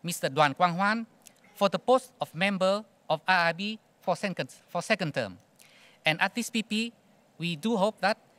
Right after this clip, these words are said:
Mister Duan Quang Hoan will continue to have your support with your vote to be re-elected for the second term.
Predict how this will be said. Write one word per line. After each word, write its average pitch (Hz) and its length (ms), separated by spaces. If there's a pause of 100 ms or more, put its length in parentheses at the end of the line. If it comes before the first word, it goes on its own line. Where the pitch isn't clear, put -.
(120)
Mister 170 260
Duan 143 220
Quang 180 220
Hoan 214 280 (400)
will 180 200
continue 226 580 (180)
to 175 120
have 165 180
your 143 180
support 185 440 (720)
with 214 260
your 160 140
vote 214 320 (340)
to 185 120
be 175 240
re-elected 190 600 (200)
for 175 120
the - 80
second 156 320
term. 95 240